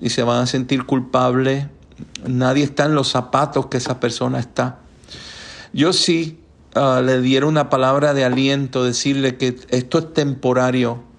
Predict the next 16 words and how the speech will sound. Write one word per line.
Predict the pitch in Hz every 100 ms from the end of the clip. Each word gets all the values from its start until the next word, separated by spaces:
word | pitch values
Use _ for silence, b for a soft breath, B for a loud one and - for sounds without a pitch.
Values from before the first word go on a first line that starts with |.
| - -
que | 131
las | 120 120
cosas | - 135 139 165 151 - -
malas | 151 139 147 139 123 120 -
son | - - 131 127
temporarias, | 135 131 127 127 127 127 123 120 - - B B B B B -
que | 135
tengan | - 135 151 160
esperanza, | 151 160 143 135 139 139 135 - 123 120
que | -
Dios | 123 131 139
siempre | - 147 143 147
tiene | 143 147 147
un | 143 131
nuevo | 135 131 135
amanecer | 127 127 123 - 135 120 123